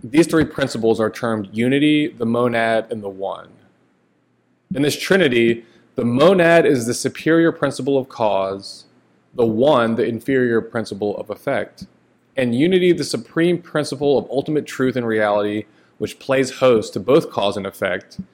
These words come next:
and eventually equilibrates them, or balances them.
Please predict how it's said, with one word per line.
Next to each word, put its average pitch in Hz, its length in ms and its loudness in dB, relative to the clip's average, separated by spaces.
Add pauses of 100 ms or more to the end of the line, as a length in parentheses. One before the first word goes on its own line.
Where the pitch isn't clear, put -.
(400)
and 120 100 -4
eventually 139 920 2
equilibrates 113 800 -2
them, - 300 -18 (680)
or 104 120 -4
balances 101 500 -6
them. - 220 -16